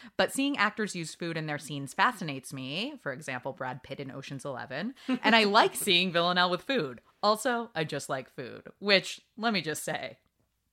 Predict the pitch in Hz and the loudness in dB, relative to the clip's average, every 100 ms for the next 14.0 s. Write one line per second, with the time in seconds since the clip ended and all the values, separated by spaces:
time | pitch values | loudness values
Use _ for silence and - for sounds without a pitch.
0 | _ - - 147 - - 226 220 185 165 | _ -18 -14 -14 -12 -4 -2 -2 -2 -2
1 | 131 170 143 - - 349 - 233 226 226 | -2 0 0 -2 -6 0 10 12 12 12
2 | 220 240 370 320 339 - 392 - 311 240 | 12 8 6 6 6 4 0 2 2 2
3 | 220 - 196 165 143 190 - - - 170 | 2 2 2 2 4 4 4 -4 -4 -4
4 | 170 165 147 - 151 156 - - 165 156 | -4 -2 -2 2 4 4 2 -4 -4 -2
5 | 165 160 165 170 233 277 330 - 302 330 | -4 -4 -4 -4 -2 -4 -6 -8 -10 -10
6 | - 440 - 123 - 117 294 - - 233 | -10 -8 -8 -10 -12 -12 -12 -4 8 10
7 | 233 233 233 - _ _ _ 254 339 440 | 12 10 8 4 _ _ _ -8 -6 0
8 | 415 233 208 190 160 180 226 - 147 127 | 2 4 2 -2 0 2 2 0 -4 -4
9 | 131 180 202 196 - 165 147 135 165 214 | -4 -2 0 -2 -2 -2 -4 -4 -4 0
10 | 185 135 127 127 127 143 175 120 131 104 | 0 0 -4 -2 -2 -2 -6 -8 -6 4
11 | 180 175 147 202 226 208 208 214 185 170 | 4 4 2 0 6 6 6 0 -2 -4
12 | _ - - 170 170 170 165 147 143 147 | _ -16 0 2 4 0 -4 -2 0 0
13 | - 170 139 143 143 156 202 165 151 147 | -2 -6 -6 -8 -6 -2 0 -2 -4 -8